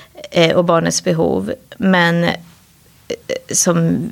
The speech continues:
vi tänker och skriver om, att det kanske kan bli lite väl mycket fokus på lite ensidigt vissa typer av behov. Att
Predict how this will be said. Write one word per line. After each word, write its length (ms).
vi 180
tänker 380
och 80
skriver 300
om, 140
att 80
det 80
kanske 300
kan 160
bli 200
lite 300
väl 400
mycket 340
fokus 400
på 220
lite 360
ensidigt 840
vissa 320
typer 440
av 100
behov. 480
Att 300